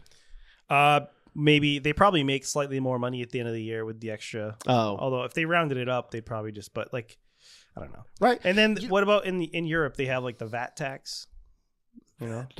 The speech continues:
Speaker 2: Oh, yeah, yeah, the additional
Speaker 1: The
Speaker 2: tax
Speaker 1: value-added
Speaker 2: thing.
Speaker 1: tax. It's like a sales tax, but it's in all of the E-, E U,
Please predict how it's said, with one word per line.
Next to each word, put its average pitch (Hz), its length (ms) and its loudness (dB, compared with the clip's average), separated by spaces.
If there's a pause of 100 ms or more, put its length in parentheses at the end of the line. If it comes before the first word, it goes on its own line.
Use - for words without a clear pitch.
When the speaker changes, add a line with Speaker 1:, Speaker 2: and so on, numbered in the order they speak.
(300)
Speaker 2:
Oh, 190 140 8
yeah, 190 160 2
yeah, 180 180 0
the 135 180 0
additional 123 720 0
Speaker 1:
The 113 100 -12
Speaker 2:
tax 120 340 0
Speaker 1:
value-added 117 240 0
Speaker 2:
thing. 92 60 -6
Speaker 1:
tax. 117 260 -6
It's 127 140 -8
like 165 120 -2
a 131 40 -8
sales - 720 -6
tax, 151 320 -4
but 123 160 -4
it's - 300 -10 (540)
in 127 100 -2
all 120 180 0
of 117 80 -6
the 123 80 -6
E-, 131 260 -16
E 147 60 -10 (180)
U, 131 140 -8